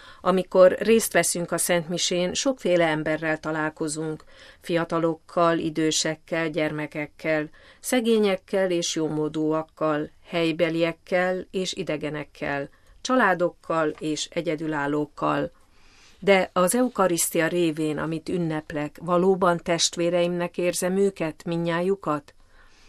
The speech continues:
Növeli bennem a képességet, hogy örüljek azzal, aki örül, és sírjak azzal, aki sír?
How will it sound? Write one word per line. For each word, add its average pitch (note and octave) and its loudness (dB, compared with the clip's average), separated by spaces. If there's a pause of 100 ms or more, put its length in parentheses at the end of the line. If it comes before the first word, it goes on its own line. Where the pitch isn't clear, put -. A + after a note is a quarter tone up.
(120)
Növeli A#3 6
bennem G#3 4
a F#3 2
képességet, F#3 2
hogy F3 -2
örüljek F3+ 0
azzal, F3 2
aki E3 -2
örül, E3+ 0
és D#3+ -4
sírjak F#3+ 0
azzal, E3 0
aki D#3 -6
sír? E3 0